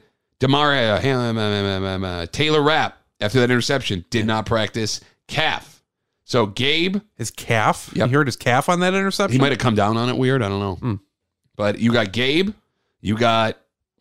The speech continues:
Speaker 1: Taylor Rapp, and you've
Speaker 2: And your
Speaker 1: got
Speaker 2: reserve safety.
Speaker 1: Rasul S-, Douglas. By the way, Taylor Rapp got a ton of run against the Dolphins
Speaker 2: Yeah,
Speaker 1: the
Speaker 2: for
Speaker 1: other
Speaker 2: sure.
Speaker 1: day.
Speaker 2: Yeah, I saw his play breakdown. He had, like, you know, fifteen snaps all
Speaker 1: But,
Speaker 2: overall.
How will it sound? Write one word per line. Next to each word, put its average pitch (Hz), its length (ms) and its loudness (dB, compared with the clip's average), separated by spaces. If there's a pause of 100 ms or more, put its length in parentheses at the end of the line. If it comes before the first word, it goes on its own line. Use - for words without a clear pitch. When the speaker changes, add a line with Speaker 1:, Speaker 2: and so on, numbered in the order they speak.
Speaker 1:
Taylor 143 300 0
Rapp, 123 320 0 (520)
and 101 320 0
you've 107 100 0
Speaker 2:
And 104 100 -4
your 110 100 2
Speaker 1:
got 110 80 2
Speaker 2:
reserve 110 260 0
safety. - 420 -6 (100)
Speaker 1:
Rasul 110 500 -2
S-, - 320 -6
Douglas. 113 340 0
By 127 120 0
the 151 60 2
way, 101 60 -4
Taylor 202 240 0
Rapp 147 140 -2
got 101 120 -6
a - 40 -8
ton - 200 -4
of 101 80 -4
run 101 160 -4
against 82 300 -10
the 76 80 -14
Dolphins 95 320 -6
Speaker 2:
Yeah, 311 80 2
Speaker 1:
the - 60 -4
Speaker 2:
for - 60 2
Speaker 1:
other 202 40 0
Speaker 2:
sure. 226 140 0
Speaker 1:
day. - 40 2
Speaker 2:
Yeah, 185 80 4
I 147 80 2
saw 208 220 2
his 175 160 -2
play 160 240 0
breakdown. 104 460 -2
He 98 60 -4
had, 131 200 -4
like, 98 280 -4
you 101 120 -12
know, 82 100 -12
fifteen 104 520 -8 (160)
snaps 107 460 -8
all 98 60 -8
Speaker 1:
But, 139 100 -4
Speaker 2:
overall. 98 400 -8